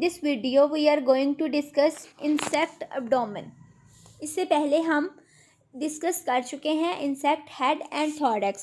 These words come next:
हम, हमें पता है कि इंसेक्ट्स जो हैं उनके थ्री बॉडी पार्ट्स होते हैं, head, thorax and abdomen।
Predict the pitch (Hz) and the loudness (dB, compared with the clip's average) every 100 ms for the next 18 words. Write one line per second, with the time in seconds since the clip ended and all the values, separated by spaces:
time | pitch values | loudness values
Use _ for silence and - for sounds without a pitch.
0 | - - - - - 294 285 - - 285 | -18 -20 -20 -8 -2 0 0 -2 0 4
1 | 311 349 262 262 277 285 269 285 311 277 | 4 4 2 2 0 0 -2 -2 0 0
2 | 262 294 302 - 302 294 311 294 294 311 | 4 2 2 2 2 4 4 2 0 0
3 | - 320 294 254 240 269 262 247 262 - | 2 4 6 6 6 6 8 8 6 2
4 | 220 - 240 247 247 254 277 - - - | -2 -2 -2 -2 0 2 2 2 -4 4
5 | 254 254 320 359 - 254 294 349 - 262 | 6 6 4 2 -4 0 2 4 4 6
6 | 262 226 226 | 6 4 2